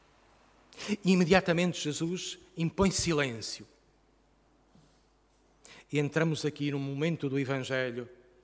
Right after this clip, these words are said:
que é objetivamente de conflito. Objetivamente de conflito. Porque a palavra Messias é uma palavra perigosa. A palavra Messias que saiu pronta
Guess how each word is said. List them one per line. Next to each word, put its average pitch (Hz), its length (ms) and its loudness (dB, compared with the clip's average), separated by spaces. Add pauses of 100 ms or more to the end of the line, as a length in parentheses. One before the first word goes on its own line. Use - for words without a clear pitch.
(840)
que 160 120 -2
é 151 320 -2 (420)
objetivamente 147 920 0
de 135 80 -8
conflito. - 640 -4 (1700)
Objetivamente 135 840 -2
de - 60 -20
conflito. 110 560 -12 (1600)
Porque - 200 0
a - 20 6
palavra 214 420 8
Messias 226 640 6 (240)
é 208 140 10
uma 220 180 6
palavra 202 480 4
perigosa. 151 680 4 (1500)
A 160 80 -4
palavra 214 440 8
Messias 202 540 2
que - 80 -8
saiu 220 240 2
pronta 156 800 4